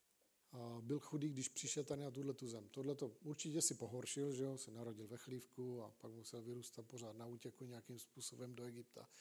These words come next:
zpátky. A pak, a, že jo, byl tesařem, takže se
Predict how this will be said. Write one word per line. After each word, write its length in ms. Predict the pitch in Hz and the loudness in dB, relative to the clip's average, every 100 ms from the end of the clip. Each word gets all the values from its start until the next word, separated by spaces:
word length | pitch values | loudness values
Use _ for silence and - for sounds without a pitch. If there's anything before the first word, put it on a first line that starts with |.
| - | -18
zpátky. 540 | - 127 127 - 127 123 - - - - - - - | -12 -8 -6 -4 -4 -4 -12 -18 -18 -18 -20 -20 -12
A 80 | 143 | -8
pak, 440 | 127 135 127 123 135 | -2 2 2 2 4
a, 460 | 131 127 127 120 - 131 | 6 6 2 -2 -10 -8
že 120 | 131 | -6
jo, 60 | |
byl 140 | 113 110 | -4 -6
tesařem, 720 | - 127 143 127 131 135 139 - - - - - | 0 2 4 2 2 2 -2 -8 -16 -20 -20 -6
takže 440 | 120 107 113 123 120 | -4 -4 -2 -2 0
se 160 | - | 0